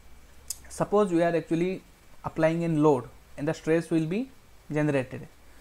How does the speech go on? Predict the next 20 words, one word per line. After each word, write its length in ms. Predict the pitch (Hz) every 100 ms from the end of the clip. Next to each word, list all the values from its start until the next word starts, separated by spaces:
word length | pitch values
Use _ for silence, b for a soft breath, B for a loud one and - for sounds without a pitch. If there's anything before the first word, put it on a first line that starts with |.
| b
So 200 | - 190
in 260 | 160 208 240 156 160
which 240 | 233 233
particular 540 | 196 190 196 202 202 202
direction 560 | 175 180 170 196 185 156
the 120 | 156
material 400 | 156 147 165 165
can 300 | 170 175 180 - - - - - -
able 280 | 147 143 170
to, 300 | 165 147 156 - - b b b b b -
মানে, 180 | 143 143
withstand 500 | 180 180 - 196 170
more 180 | 151 170
stress? 500 | - - 117 117 - - -
Suppose 540 | - 151 202 175 175 -
this 160 | 143 180
is 120 | 170
the 100 | 175
first 320 | 175 170 -
condition, 520 | 151 143 143 135 190